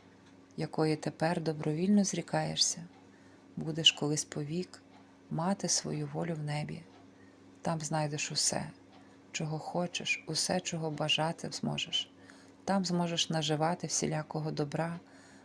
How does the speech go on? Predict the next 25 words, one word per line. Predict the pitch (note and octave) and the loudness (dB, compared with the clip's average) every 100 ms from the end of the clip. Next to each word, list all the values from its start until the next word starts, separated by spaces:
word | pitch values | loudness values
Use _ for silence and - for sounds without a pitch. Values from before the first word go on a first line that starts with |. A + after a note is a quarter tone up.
| - | -8
без | D3+ D#3 | -2 0
страху | - - D#3+ F3 D#3+ | 0 2 0 2 2
його | D3+ D3+ | 2 0
втратити. | D3+ - D3 D3+ D#3 - E3+ - - - - - - - - | -6 -4 -4 -4 -10 -14 -14 -18 -20 -20 -20 -20 -20 -20 -6
Там | D#3 F3 F3+ | 0 2 2
твоя | - F3+ F3 | 0 0 0
воля | E3 D#3+ E3+ D#3+ | 0 -2 -2 -2
завжди | D3+ G#3 G3+ D#3+ | 0 0 0 -2
буде | D3 D3+ D3+ | -2 -2 -4
такою, | - - F#3+ F#3+ | -6 -4 0 0
як | D#3+ C#3+ - | 0 -4 -4
у | |
мене. | D3 D3 D3+ - - - - - - - - - | -4 -2 -4 -6 -12 -20 -20 -20 -20 -20 -20 -18
Вона | - D#3+ D#3+ | -4 0 2
не | D#3 | 2
забажає | D3 D3+ D3+ D#3 D3+ | 0 0 2 2 2
нічого | D3+ D3+ - D#3 D3 | 0 0 -2 -2 -4
стороннього, | - D3 D3+ E3+ E3+ D#3 D#3+ - - - - - | -4 -2 0 0 0 -4 -8 -12 -20 -20 -20 -4
нічого | F3+ F#3 - G#3+ D#3+ | -2 2 2 2 2
окремішнього. | D3 D3+ C#3+ C#3+ - D#3 D3 - - - - - - - - - | 2 0 0 2 0 0 -8 -10 -18 -20 -20 -20 -20 -20 -20 -2
Там | B3 B3 | 4 8
ніхто | G#3+ G3+ G#3+ | 6 6 6
не | G3+ | 6
спротивиться | F#3+ - F3 - E3+ F#3 E3+ - | 6 2 -2 4 4 4 0 -2
тобі, | - C#3+ D3 D#3 | -4 -8 -8 -12